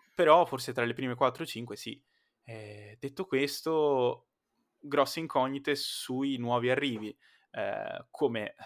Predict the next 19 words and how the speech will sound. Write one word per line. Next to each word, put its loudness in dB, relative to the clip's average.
eh, -10
Wiseman, -4
eh, -4
Kelly 2
Oubre, -2
che -6
ho -4
citato -6
prima, -4
altro -2
giocatore -4
di -6
cui -8
io -4
sono -10
innamorato 2
dal -2
giorno -6
zero, 2